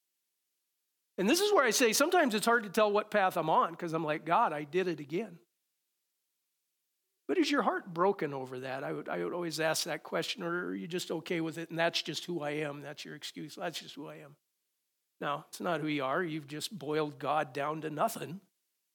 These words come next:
and you've made your sin bigger than your God. It's not just how you are. God has the ability to change, to transform. That's how big he is. He's, he's much bigger than how you are. Um,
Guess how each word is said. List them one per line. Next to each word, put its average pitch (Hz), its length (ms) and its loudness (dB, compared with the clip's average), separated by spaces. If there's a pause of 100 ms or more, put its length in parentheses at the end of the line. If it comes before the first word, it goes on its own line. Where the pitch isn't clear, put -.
(200)
and 165 120 -2
you've 165 160 0
made 160 240 2
your 160 320 -4 (220)
sin 147 320 -4
bigger 143 320 -6
than 135 240 -8
your 135 160 -14
God. 139 340 -14 (960)
It's - 120 -4
not 180 180 0
just 143 140 -6
how - 140 -4
you - 200 -8
are. - 300 -12 (600)
God 151 220 4
has 139 200 -6
the 147 80 -6
ability 135 400 -6
to 135 100 -12
change, - 720 -10 (300)
to 170 80 -8
transform. 151 920 -8 (400)
That's 165 120 -4
how 170 120 -4
big 135 300 -10
he - 280 -18
is. - 120 -20 (800)
He's, - 180 -12
he's 160 200 -8
much 147 320 -6
bigger 127 340 -10 (500)
than 143 100 -6
how 143 160 -6
you 143 220 -12
are. 156 160 -14 (460)
Um, 165 260 4